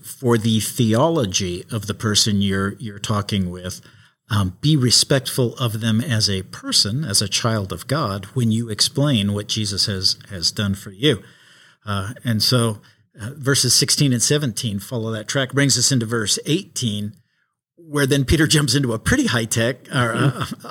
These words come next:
Speaker 1: highbrow, uh, theological stance. Uh, technically, we call it substitutionary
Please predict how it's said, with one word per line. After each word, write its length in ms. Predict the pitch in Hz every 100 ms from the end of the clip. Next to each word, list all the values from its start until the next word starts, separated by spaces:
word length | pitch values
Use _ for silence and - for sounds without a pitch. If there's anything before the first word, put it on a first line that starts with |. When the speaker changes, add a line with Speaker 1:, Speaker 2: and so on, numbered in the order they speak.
| -
Speaker 1:
highbrow, 640 | 135 123 131 123 120 127
uh, 300 | 131 120 120 131 _ _ _ _
theological 880 | 160 143 131 127 127 123 123 120 147
stance. 580 | - - 214 135 - -
Uh, 280 | 127 113 107
technically, 480 | - 190 180 131 135
we 100 | 120
call 240 | 117 123 117
it 60 |
substitutionary 1120 | - 151 143 - 127 - 135 - 127 123 113